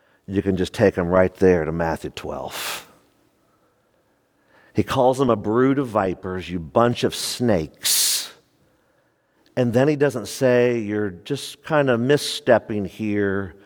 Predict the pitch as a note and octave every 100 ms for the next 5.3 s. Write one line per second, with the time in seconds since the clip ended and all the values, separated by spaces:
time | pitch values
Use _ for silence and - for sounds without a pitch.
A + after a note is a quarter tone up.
0 | - _ - A2 - - C#3 C3 C3 A2
1 | - - C#3+ C3+ G2 G#2 G2 - A#2+ A2+
2 | F2 F#2 G2+ F#2 - G#2+ G2+ F#2+ G2+ G#2+
3 | A#2+ A#2+ B2 - - - C#3+ C3+ F#2+ E2
4 | E2+ E2 - _ _ _ - E3 G#2+ -
5 | - -